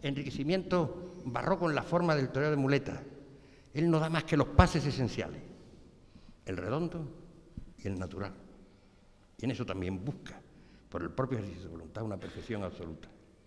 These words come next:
Y desde que nació al toreo, la manoletina en él era complemento porque le encajaba a la solemnidad de su figura.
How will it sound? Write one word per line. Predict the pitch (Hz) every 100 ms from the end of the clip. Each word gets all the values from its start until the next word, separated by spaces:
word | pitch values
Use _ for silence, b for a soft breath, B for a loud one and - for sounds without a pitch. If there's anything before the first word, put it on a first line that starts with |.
| B B B B B -
Y | 131 113
desde | 117 101 95
que | 104
nació | 95 90 165
al | 151 135
toreo, | - 98 80 85 - - - - - - _ - - _ - - B B B -
la |
manoletina | 82 82 82 117 110
en |
él | 110 113 - - -
era | - 104
complemento | 101 92 95 139 117
porque | 101 95
le | 92
encajaba | 87 80 107 127 92
a | 92
la | 85
solemnidad | 92 92 90 98
de |
su | 95 -
figura. | 95 92 113